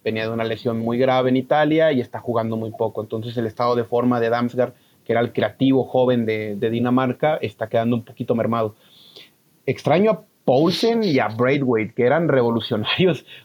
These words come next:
un poquito gitanos, porque tienen equipos randoms y terminan jugando bastante bien. Por lo menos Braithwaite hace una muy buena Eurocopa, ahorita está en el Español y ojalá y tenga más minutos, ¿no?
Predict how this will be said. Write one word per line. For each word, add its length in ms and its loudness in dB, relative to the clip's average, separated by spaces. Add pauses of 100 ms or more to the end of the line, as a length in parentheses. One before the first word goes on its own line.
un 100 -4
poquito 340 -2
gitanos, 540 0
porque 240 -4
tienen 220 0
equipos 380 -2
randoms 520 0
y 140 -4
terminan 400 -4
jugando 460 -2
bastante 420 -2
bien. 220 -2
Por 120 -4
lo 60 0
menos 240 -2
Braithwaite 480 0 (440)
hace 180 -4
una 100 2
muy 120 2
buena 180 2
Eurocopa, 440 2
ahorita 220 0
está 120 -10
en 60 -4
el 80 -4
Español 540 -2
y 100 -4
ojalá 360 -2
y 40 -6
tenga 300 -2
más 460 -4
minutos, 460 -8
¿no? 220 -6